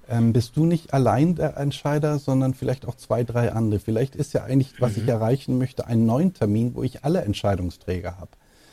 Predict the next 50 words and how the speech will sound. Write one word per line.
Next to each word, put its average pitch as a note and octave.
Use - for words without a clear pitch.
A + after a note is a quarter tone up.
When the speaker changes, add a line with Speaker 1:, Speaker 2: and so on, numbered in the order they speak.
Speaker 1:
Ähm, A2+
oftmals D#3
sind C#3+
Entscheidungen C#3
bei A#2+
Kunden D#3
ja C3
nicht C3
nur C3
über B2
eine A#2+
Person, F#2
sondern G2+
es G#2
ist A2
manchmal A#2
eine G#2
Gruppe B2
von G2+
Personen. F2+
Das F2
heißt, A2
wenn A2+
ich C3+
Sympathie -
und D3
Vertrauen B2+
mit A2+
dir -
aufgebaut F#2+
habe, -
kann B2+
es A#2+
sein, C3
dass C3
ich B2
nicht F3+
unbedingt B2+
einen G2
Auftrag, A#2+
eine F#2
Unterschrift -
haben G#2
möchte, A2+
sondern C#3+
einen C#3+
neuen D3+
Termin, F#2
einen A2
Online-Termin, G#2+